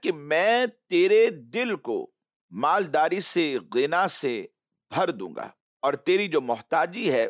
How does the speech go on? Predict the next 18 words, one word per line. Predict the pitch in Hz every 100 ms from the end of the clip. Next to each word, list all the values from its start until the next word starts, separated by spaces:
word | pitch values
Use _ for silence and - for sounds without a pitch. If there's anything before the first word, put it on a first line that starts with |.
| -
اس | 175 -
کے | 156
دروازے | 123 123 139 147 117
بھی | 101 147 - _
بند | 95 160 196
کر | - 143
دیے | 113 110 101
جائیں | 95 117 135
گے، | 190
تیرا | - 147 127
فقر | 101 - 113 160 185 - _
ختم | - 208 - 202
کر | - 113
دیا | 87 85
جائے | 85 87 120
گا۔ | _ _ _
وَإِلَّا | 127 190 - 285 254 196 156 170 208
تَفْعَلْ، | 202 - 247 - 151 117 156